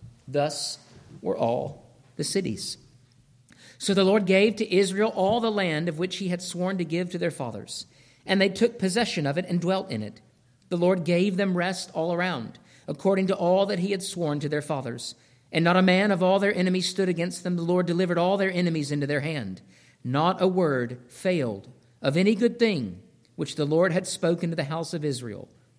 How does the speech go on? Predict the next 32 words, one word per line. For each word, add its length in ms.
All 580
came 380
to 80
pass. 560
Thus 300
far, 420
the 100
reading 360
of 100
God's 280
word. 220
Let 100
me 120
pray 300
for 120
the 100
blessing 440
of 40
the 80
preaching 380
of 120
it. 100
Lord, 180
we 80
come 320
to 100
you 120
tonight, 320
and 80
we 100
would 120
ask 580